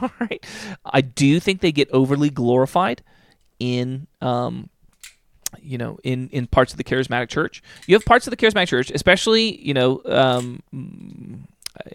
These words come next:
I, I'm not trying to make it racial, but if we can be honest, okay, parts of the black charismatic church where, like, everyone's an apostle. <laughs> Okay, like,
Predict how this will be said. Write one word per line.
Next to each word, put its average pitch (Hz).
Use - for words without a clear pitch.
I, 131
I'm 139
not 156
trying 156
to 160
make 185
it 196
racial, 135
but 131
if 127
we 139
can 160
be 165
honest, 139
okay, 135
parts -
of 156
the 147
black 156
charismatic 123
church -
where, 131
like, 123
everyone's 170
an 135
apostle. 120
<laughs> 151
Okay, -
like, -